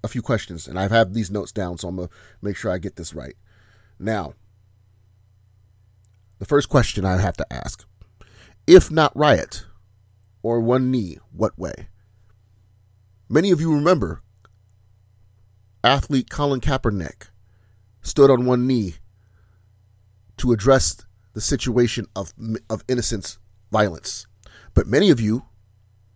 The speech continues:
like most people who feel patriotic, felt that it was a sign of disrespect when it was nothing about the flag that was the reason, or the, uh, pe-, or the military, or our government.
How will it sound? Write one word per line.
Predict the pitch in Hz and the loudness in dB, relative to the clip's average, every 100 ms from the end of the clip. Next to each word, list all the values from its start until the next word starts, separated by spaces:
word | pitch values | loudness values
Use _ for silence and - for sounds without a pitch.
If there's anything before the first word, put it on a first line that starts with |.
| _ _ | _ _
like | - 101 | -6 -2
most | 123 143 - | 2 2 4
people | 165 - 107 - - _ | 0 0 -2 -6 -20 _
who | - | -6
feel | 107 123 | 0 2
patriotic, | 117 123 - 123 127 107 - | 6 4 4 -2 0 0 -4
felt | - 120 - | -2 0 0
that | 110 | -4
it | |
was | 113 | -4
a | 110 | -6
sign | - 139 135 | -2 0 0
of | 117 | -2
disrespect | 120 131 120 - - 120 - - - - _ _ _ _ _ _ _ _ _ _ _ _ _ _ _ _ - | -6 -8 -8 -8 -6 -4 -4 -10 -20 -20 _ _ _ _ _ _ _ _ _ _ _ _ _ _ _ _ -4
when | 120 | -4
it | 117 135 | -2 -6
was | 123 113 | -4 -2
nothing | 123 160 160 | 0 2 0
about | 151 131 127 | -2 -2 -2
the | 120 | -6
flag | - - 120 104 80 - | -8 0 2 2 -2 -6
that | - - | -8 -6
was | 92 | -8
the | 101 | -8
reason, | 92 87 - - _ _ _ _ _ _ | -8 -8 -10 -14 _ _ _ _ _ _
or | 123 135 127 | 4 4 4
the, | 120 - | 0 -6
uh, | 107 | -2
pe-, | - 139 - | 0 0 2
or | 127 | 2
the | 120 113 107 | 4 2 2
military, | 101 131 107 - 90 - - _ _ _ _ _ _ _ _ | 2 0 0 -4 -4 -8 -18 _ _ _ _ _ _ _ _
or | 113 135 127 113 - _ _ _ _ _ | 4 4 4 -2 -8 _ _ _ _ _
our | 120 | -6
government. | 107 127 98 71 | -4 -6 -6 -12